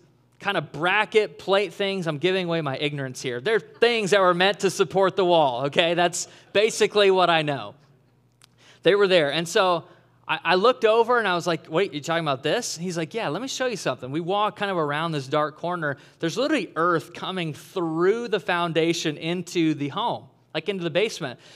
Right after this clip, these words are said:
Some of you know what's happening, right? This is a diagram for those of you who are like me who have no idea what's happening. It's really the earth is pushing against kind of an unstable foundation. Eventually, it's gonna,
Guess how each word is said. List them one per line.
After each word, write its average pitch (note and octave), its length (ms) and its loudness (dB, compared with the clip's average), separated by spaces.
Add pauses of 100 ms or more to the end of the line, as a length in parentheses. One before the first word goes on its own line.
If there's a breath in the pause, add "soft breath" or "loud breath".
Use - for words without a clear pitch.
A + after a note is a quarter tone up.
Some A#3+ 200 0
of A#3+ 80 -2
you A3 100 -2
know F#3 160 2
what's E3+ 160 0
happening, F#3+ 360 -2
right? C#3+ 280 0
This E3+ 180 -4
is F3+ 80 -4
a D#3 60 -2
diagram D#3 500 0
for D#3 120 -4
those D3 180 0
of C#3 80 -6
you C#3 60 -4
who C#3+ 80 -2
are C#3 60 0
like C#3 240 -2
me C#3 120 -8
who C3+ 80 -4
have A#2+ 100 -4
no C3+ 180 -6
idea B2+ 280 -4
what's B2 160 -6
happening. A#2+ 420 -10 (460 loud breath)
It's D#3+ 180 -4
really B3+ 160 6
the F#3 180 2
earth G#3 300 2
is E3+ 100 -10
pushing A#3 460 -2
against F3+ 460 -4
kind F#3+ 160 -2
of D3+ 80 -2
an - 100 -4
unstable F3 640 -4
foundation. C#3+ 640 -4
Eventually, E3 360 -4
it's C3+ 100 -10
gonna, D3 260 -2